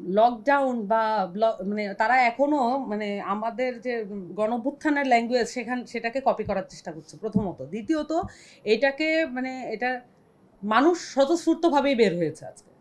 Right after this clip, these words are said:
মানুষ কোনোভাবেই এই লকডাউনকে সমর্থন জানায়নি। বরঞ্চ আমরা এলাকায় এলাকায় রাজনৈতিক দল সহ সবার প্রতিরোধ দেখেছি, চরম প্রতিরোধ। এবং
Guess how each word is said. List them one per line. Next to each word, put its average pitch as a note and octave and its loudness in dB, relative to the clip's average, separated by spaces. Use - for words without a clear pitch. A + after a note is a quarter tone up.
মানুষ B3 0
কোনোভাবেই D4+ 0
এই C4+ 8
লকডাউনকে A3+ 2
সমর্থন A#3 -4
জানায়নি। D#3 -4
বরঞ্চ C#4 6
আমরা C#4+ 0
এলাকায় C4+ 2
এলাকায় C#4 2
রাজনৈতিক A#3+ -2
দল A#3+ 2
সহ D4+ -2
সবার B3 0
প্রতিরোধ C#4 -2
দেখেছি, F#3+ -8
চরম D#4 2
প্রতিরোধ। A3+ -4
এবং A#3+ -4